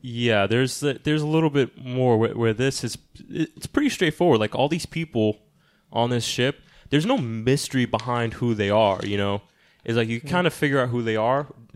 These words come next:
Speaker 1: in their own interactions with other crew members. What the interesting part comes into play is, like, what happens once they get close to Europa or when they actually land on it and, like, how it all kinda, like, I guess you can say goes to shit.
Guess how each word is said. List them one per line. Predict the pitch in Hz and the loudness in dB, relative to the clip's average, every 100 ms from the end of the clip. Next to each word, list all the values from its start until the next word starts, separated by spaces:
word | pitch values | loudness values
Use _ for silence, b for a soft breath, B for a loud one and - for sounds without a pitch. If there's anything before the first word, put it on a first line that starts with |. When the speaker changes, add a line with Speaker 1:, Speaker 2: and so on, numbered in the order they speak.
| 123 - | -12 -2
Speaker 1:
in | 120 113 | 0 2
their | 110 | 4
own | 113 110 | 4 2
interactions | 107 104 107 107 - 95 | 2 2 0 -2 -10 -8
with | 98 101 | -8 -4
other | 101 | -4
crew | 98 - 123 | -6 -6 -4
members. | 98 98 98 - - b b b b b | -4 -4 -6 -8 -16 b b b b b
What | - 113 123 117 - | -2 2 4 2 -2
the | 127 | -2
interesting | 175 170 151 | -2 -2 -4
part | - 120 113 _ _ _ _ _ _ - | 2 2 2 _ _ _ _ _ _ -6
comes | 117 | -6
into | 110 107 | -4 -6
play | 117 107 | -2 -2
is, | 104 | -2
like, | 101 | -6
what | 104 104 113 - | -6 -2 0 -2
happens | - 117 - 104 104 | -4 -4 -4 -8 -6
once | 107 - | -8 -6
they | 107 | -8
get | 98 - | -8 -10
close | - 117 113 - | -2 0 0 -2
to | 101 | -4
Europa | 98 95 95 - | -4 -2 -4 -4
or | 92 98 | -4 -4
when | 98 | -4
they | 98 | -6
actually | 107 - 98 | -6 -8 -10
land | 92 101 107 98 | -6 -4 -2 -2
on | 95 95 | -6 -6
it | - - b b b - | -10 -12 b b b -12
and, | 101 95 | -8 -6
like, | 98 - - - _ | -6 -8 -14 -20 _
how | - 110 107 104 | -8 0 2 2
it | |
all | - 107 104 104 | 2 2 2 2
kinda, | 110 101 | -4 -2
like, | 98 95 _ _ _ _ _ _ - | -2 -4 _ _ _ _ _ _ -12
I | 98 | -6
guess | 151 - | -4 -6
you | 185 | -8
can | 117 | -8
say | - 117 110 - _ _ _ - _ _ - | -2 -2 -2 -6 _ _ _ -20 _ _ 2
goes | 110 113 | 2 2
to | 98 | -4
shit. | - 120 160 | -4 -2 -2